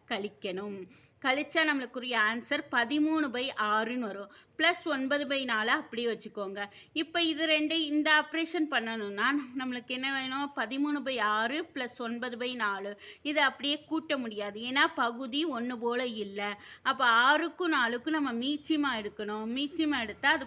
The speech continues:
பன்னெண்டு. ஆறு கமா நாலின் மீச்சிமா பனிரெண்டு. பனிரெண்டை அதுக்கு, அ, அ, நம்ம போட்டுட்டு பனிரெண்டுக்கு மாத்தணும். முதல்ல வந்து பதிமூணு by ஆறை பனிரெண்டுக்கு மாத்தணும். ஆறை எத்தனையால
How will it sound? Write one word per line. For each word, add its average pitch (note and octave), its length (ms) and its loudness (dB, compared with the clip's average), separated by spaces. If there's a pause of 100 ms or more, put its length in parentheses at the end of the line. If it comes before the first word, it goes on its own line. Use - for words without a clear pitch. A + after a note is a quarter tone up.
பன்னெண்டு. G#3+ 760 -2 (840)
ஆறு B3+ 320 4
கமா B3+ 320 -2
நாலின் A#3 440 0
மீச்சிமா A#3+ 480 -4 (200)
பனிரெண்டு. A3 840 -2 (360)
பனிரெண்டை C#4 640 4
அதுக்கு, A#3+ 420 0
அ, A#3+ 80 -2 (340)
அ, C4 60 -6 (320)
நம்ம A#3+ 220 -6 (120)
போட்டுட்டு B3 640 -4 (300)
பனிரெண்டுக்கு D4 640 2 (100)
மாத்தணும். G#3+ 540 -2
முதல்ல D4 360 2
வந்து B3 340 -2
பதிமூணு D4+ 520 4
by B3+ 200 -2
ஆறை G#3+ 280 4 (100)
பனிரெண்டுக்கு A#3 680 -4
மாத்தணும். G#3 460 -6
ஆறை C#4 500 6
எத்தனையால C4+ 540 2